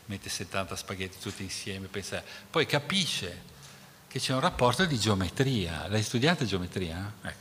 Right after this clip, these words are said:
allora, beh, comincia a riflettere sulla geometria. Allora, geometria e leggerezza, due cose messe insieme. Oh, cioè, ragazzi, fa delle torri alte sei metri con uno sp-, con una trenetta, o sei metri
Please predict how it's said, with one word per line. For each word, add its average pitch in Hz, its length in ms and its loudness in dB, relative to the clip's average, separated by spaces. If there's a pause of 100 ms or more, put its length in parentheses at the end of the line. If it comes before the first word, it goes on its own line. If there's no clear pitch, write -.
(120)
allora, 92 260 -6
beh, 120 180 -10
comincia 170 320 -2
a - 20 -2
riflettere 98 380 -4
sulla 90 180 -8
geometria. 87 640 -12 (540)
Allora, 85 200 -6
geometria 113 520 0
e 95 60 -2
leggerezza, 120 680 0
due 104 180 -6
cose 98 220 -6
messe 92 280 -6
insieme. 127 480 -4 (360)
Oh, 107 160 -6
cioè, - 180 -2
ragazzi, 120 340 2
fa 117 80 -2
delle 95 200 -2
torri 123 320 0
alte 104 180 -2
sei 117 260 0
metri 104 560 0
con 101 220 -2
uno 101 160 -2
sp-, - 160 -8
con 107 160 -6
una 104 140 -2
trenetta, 101 840 -2
o 110 100 -6
sei - 180 -2
metri 117 520 -4